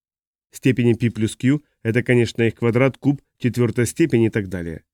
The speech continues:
Невидимая рука начала записывать золотом на экране результат умножения P плюс Q на себя. P плюс Q в квадрате равно P в квадрате плюс два P Q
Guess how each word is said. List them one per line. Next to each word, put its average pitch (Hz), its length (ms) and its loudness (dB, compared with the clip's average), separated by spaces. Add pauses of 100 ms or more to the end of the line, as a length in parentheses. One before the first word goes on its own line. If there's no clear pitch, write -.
(360)
Невидимая 120 480 4
рука 127 260 0
начала 135 360 4
записывать 117 540 -2
золотом 139 420 2
на 117 140 4
экране 143 360 2
результат 123 520 0
умножения 117 580 2 (300)
P 151 100 0
плюс 120 260 -2
Q 113 140 -4
на 104 100 2
себя. 95 360 -6 (760)
P 131 140 2
плюс 120 260 0
Q 120 200 0
в - 80 -10
квадрате 123 600 0
равно 131 440 2 (240)
P 127 160 2
в - 60 -8
квадрате 117 560 0 (260)
плюс 123 380 0
два 120 260 0
P 117 120 -2
Q 165 280 -4